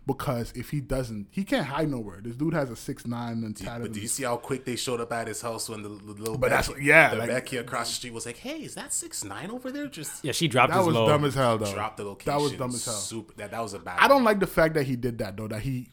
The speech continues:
Speaker 1: was, like you said, on the gangster tip before that.
Speaker 2: Mm-hmm.
Speaker 1: Like, you know, yo, like, Treyway and all that, and then,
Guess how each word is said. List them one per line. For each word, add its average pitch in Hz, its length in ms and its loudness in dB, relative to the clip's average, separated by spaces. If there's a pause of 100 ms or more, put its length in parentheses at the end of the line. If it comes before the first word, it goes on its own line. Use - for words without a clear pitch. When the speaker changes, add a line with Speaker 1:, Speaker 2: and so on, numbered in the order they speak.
Speaker 1:
was, 127 320 0
like 139 180 -2
you 147 80 2
said, 131 300 0 (200)
on 131 220 4
the 120 80 2
gangster 120 380 -2
tip 95 240 -10
before 104 360 -6
that. 95 80 -12
Speaker 2:
Mm-hmm. 107 380 -10
Speaker 1:
Like, 98 180 -12
you 107 120 -6
know, 92 240 -4
yo, 98 240 -6
like, 95 280 -10
Treyway 110 640 -2
and 98 160 -8
all 110 160 -2
that, 95 240 -8
and 107 140 -6
then, 101 220 -4